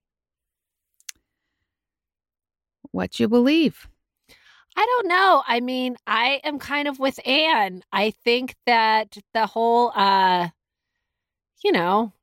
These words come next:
Speaker 2: Christian background thing, I think she's just gonna take it. She's so sheltered. I don't think she's watched enough television to know you can, you know, do something sultry,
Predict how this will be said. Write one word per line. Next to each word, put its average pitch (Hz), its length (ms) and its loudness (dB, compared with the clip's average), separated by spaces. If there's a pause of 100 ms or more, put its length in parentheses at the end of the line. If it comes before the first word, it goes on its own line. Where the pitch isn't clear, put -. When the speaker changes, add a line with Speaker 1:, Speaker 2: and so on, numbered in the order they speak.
Speaker 2:
Christian 247 540 -2
background 214 600 0
thing, 240 240 -2
I 254 120 -2
think 415 200 -4
she's - 220 -4
just - 180 -10
gonna 294 180 -2
take 165 300 -8
it. 160 200 -10 (320)
She's 233 320 -4
so 233 200 0
sheltered. 185 680 -4 (200)
I 233 140 0
don't 240 180 0
think 196 200 -4
she's - 340 -4
watched 170 480 -2
enough 160 380 -8 (1000)
television 151 760 -8 (880)
to 175 120 -6
know 160 440 -4 (240)
you 175 200 -4
can, 156 380 -6 (240)
you 165 160 -4
know, 156 140 -4
do 160 180 -4
something 151 640 -6 (760)
sultry, 151 680 -4